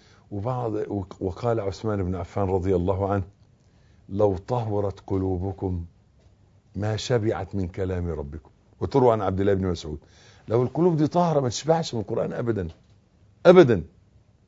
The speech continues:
ولا تزهق من القرآن مطلقًا". يطيل التفكر في خلق الله.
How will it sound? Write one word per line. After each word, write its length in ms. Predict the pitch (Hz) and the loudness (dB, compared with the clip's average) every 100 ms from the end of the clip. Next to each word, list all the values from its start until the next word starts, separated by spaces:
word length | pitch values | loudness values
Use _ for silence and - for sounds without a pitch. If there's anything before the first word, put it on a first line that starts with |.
| - | -2
ولا 320 | 135 190 196 | 8 10 10
تزهق 420 | 190 233 170 160 | 8 6 4 2
من 100 | 139 | 2
القرآن 440 | 127 - 123 156 156 | 2 2 0 2 2
مطلقًا". 480 | 120 123 117 90 71 - _ _ _ _ _ _ _ _ _ _ _ _ _ _ _ - _ - - _ | 4 6 6 4 -2 -10 _ _ _ _ _ _ _ _ _ _ _ _ _ _ _ -20 _ -20 -20 _
يطيل 340 | 107 104 143 127 | -4 -2 0 0
التفكر 580 | 98 107 - 101 - 87 | -2 -8 -8 -8 -8 -14
في 200 | - 92 | -10 -10
خلق 340 | - 90 - | -8 -8 -8
الله. 240 | 76 67 | -10 -12